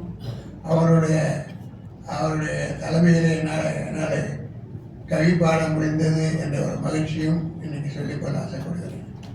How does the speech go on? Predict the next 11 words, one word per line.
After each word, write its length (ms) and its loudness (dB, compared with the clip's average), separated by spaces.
அதே 180 0
மாதிரி 300 4
இன்னைக்கு 380 -2
சாகித்ய 520 4
கடமை 300 2
கொள்ள-, 400 -2
கொ-, 480 -2
கொண்டாடுவது 480 2
என்பதும் 380 -4
அது 120 -4
தங்களுடைய 340 -2